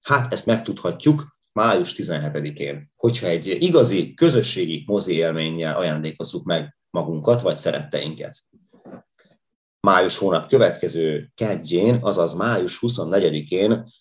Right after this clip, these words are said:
Werner Herzog ezerkilencszázhetvenhétben készített Bruno vándorlásai című N S K filmdrámáját vetítjük. A Stroszek néven hírhedté váló, zseniális német életrajzi dráma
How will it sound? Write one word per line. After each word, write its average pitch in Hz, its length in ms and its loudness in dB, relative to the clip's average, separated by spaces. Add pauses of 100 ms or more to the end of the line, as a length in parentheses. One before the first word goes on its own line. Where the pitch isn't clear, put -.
(260)
Werner 113 440 2
Herzog 107 720 -2
ezerkilencszázhetvenhétben 87 1600 -2
készített 120 720 0
Bruno 117 520 4
vándorlásai 82 880 -2
című 104 380 -2 (120)
N 90 140 2
S - 80 -6
K - 80 -4
filmdrámáját 80 1080 -2
vetítjük. - 800 0 (800)
A 87 280 2
Stroszek - 600 4
néven 95 460 2
hírhedté 85 640 -2
váló, 104 600 4 (260)
zseniális 104 720 2
német 120 300 -2
életrajzi 90 640 -2
dráma 123 640 0